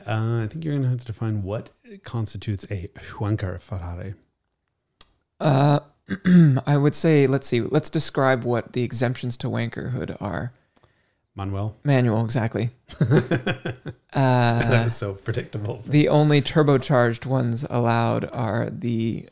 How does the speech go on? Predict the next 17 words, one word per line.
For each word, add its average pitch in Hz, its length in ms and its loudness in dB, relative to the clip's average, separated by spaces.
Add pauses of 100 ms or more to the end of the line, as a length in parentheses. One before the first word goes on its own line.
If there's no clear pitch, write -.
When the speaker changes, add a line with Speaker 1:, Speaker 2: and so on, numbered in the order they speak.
Speaker 2:
uh, 113 460 -4 (600)
Speaker 1:
two 104 180 -4
eight 95 120 -2
eight 95 160 -2
and 110 80 -4
F 98 80 -6
forty? 131 360 -4
Speaker 2:
Yes, 120 520 -4 (180)
exactly. 117 580 -6 (460)
Speaker 1:
<laughs> - 1500 -10
Speaker 2:
I 156 80 4
guess, 180 380 4
you 196 100 4
know, 185 260 4
maybe 170 460 2
a, 131 280 0
a 120 260 -2